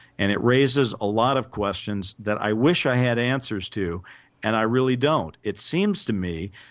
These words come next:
that, uh, when he confirms what he confirmed, which is Roswell was real in, in that it was a crash of a, of, of, of a flying object, and there were cadavers,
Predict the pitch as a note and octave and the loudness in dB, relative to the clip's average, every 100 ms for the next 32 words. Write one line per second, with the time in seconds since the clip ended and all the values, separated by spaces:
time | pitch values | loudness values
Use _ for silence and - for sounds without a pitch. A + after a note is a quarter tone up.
0 | _ A#2 A2 A2 - G#2 G2 - - _ | _ 0 0 -2 -4 -2 -2 -4 -12 _
1 | _ _ - - G2+ B2 C3+ E3 F3 D3 | _ _ -20 -14 -2 2 4 2 2 0
2 | B2 - D3 D3+ C#3+ - - _ _ - | 0 0 2 2 2 -2 -8 _ _ -2
3 | A#2 A#2 A#2+ A#2 A2+ A#2+ G2+ - B2+ F2 | 0 0 0 -2 -2 -6 -4 0 0 0
4 | D2+ F2 G#2 G#2 A2 G2 F#2 - - - | -4 -6 -4 -2 0 0 0 -4 -10 -20
5 | _ G#2 A#2 C#3 B2+ B2 A2+ G#2+ G2+ G2 | _ 0 2 2 2 2 2 0 -2 -4
6 | G2 G2 B2 C#3 C3+ C3+ G#2+ G#2 - A2 | -4 0 4 4 4 0 -2 -6 -6 -4
7 | A2 G#2+ G#2 G#2 G#2+ G2 F#2 - F#2 E2+ | 0 0 0 0 0 0 0 -2 -2 -2
8 | - - A#2+ A#2+ A#2+ - - - _ _ | -6 -2 0 2 0 -4 -8 -16 _ _
9 | G2 G2 F#2 G2+ F#2+ F#2 F2 - _ - | -4 -4 -4 -2 0 0 -4 -12 _ -4
10 | F2+ F2 - F#2 E2+ F#2 E2+ D#2+ F#2 - | -4 -2 -2 -2 -2 -4 -2 -4 -2 2
11 | A#2 A#2 A2+ A#2 A#2 G#2 F#2 F2+ - - | 2 4 4 2 0 -2 -2 -2 -8 -16
12 | - G#2 G#2 G2+ G2 - G#2 A2 A#2+ A#2 | -8 0 2 2 0 0 0 2 2 2
13 | G#2+ G#2 | 0 -2